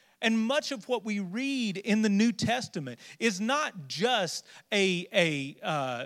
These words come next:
you know, the Old Testament doesn't matter now. And now this, everything that you need to know is written in the New Testament. These folks in the, these early Christians, their Christianity,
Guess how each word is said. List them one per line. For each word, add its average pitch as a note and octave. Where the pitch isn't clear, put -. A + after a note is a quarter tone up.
you F#3
know, E3
the E3
Old G#3
Testament F3+
doesn't D#3
matter D3+
now. G2+
And F#3
now A3
this, G3
everything A3
that G3
you F3+
need F3
to D#3+
know D#3+
is D#3
written F#3
in E3+
the D#3+
New F3+
Testament. E3
These B3
folks B3+
in F#3
the, F3
these G3+
early A3+
Christians, D#3+
their B3+
Christianity, G3+